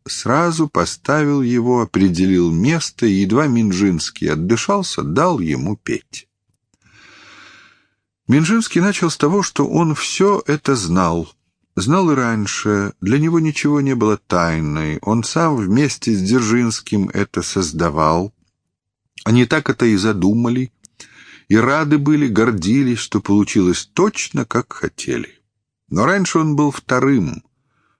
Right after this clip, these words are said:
был подчиненным, и всегда, если что-то казалось ему нехорошо,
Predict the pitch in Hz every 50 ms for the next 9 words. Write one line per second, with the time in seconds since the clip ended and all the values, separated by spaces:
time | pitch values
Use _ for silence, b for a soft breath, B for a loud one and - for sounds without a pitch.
0 | _ _ - 80 95 98 - - 107 - - - 110 110 143 180 202 175 117 85
1 | 73 60 52 50 50 50 - _ _ _ b b b b b b b b - 92
2 | 101 - - 123 110 117 165 185 175 160 160 - - 135 123 - - - 165 160
3 | - 120 - 107 98 123 147 143 127 113 - - 87 101 131 139 135 117 - -
4 | 101 101 117 127 120 - - 107 98 92 87 - - - - 104 101 120 139 151